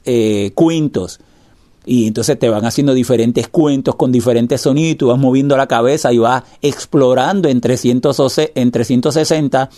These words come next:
ese cuento que te están haciendo, que ya no es simplemente tú escuchar, sino tú, además de que escuchas la narración,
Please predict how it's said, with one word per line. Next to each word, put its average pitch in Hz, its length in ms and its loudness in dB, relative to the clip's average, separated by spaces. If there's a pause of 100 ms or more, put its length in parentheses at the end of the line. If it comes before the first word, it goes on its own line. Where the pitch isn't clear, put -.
(440)
ese 139 240 -2
cuento 175 420 0
que 123 140 -2
te 123 80 -2
están 131 280 0
haciendo, 147 640 0 (560)
que 135 180 2
ya 135 160 2
no 151 80 2
es 156 80 -2
simplemente 156 520 0
tú 143 100 0
escuchar, 156 600 0
sino 120 280 0
tú, 147 240 2
además 117 380 0
de 180 100 0
que 190 80 -2
escuchas 156 640 0
la 143 240 0
narración, 185 720 0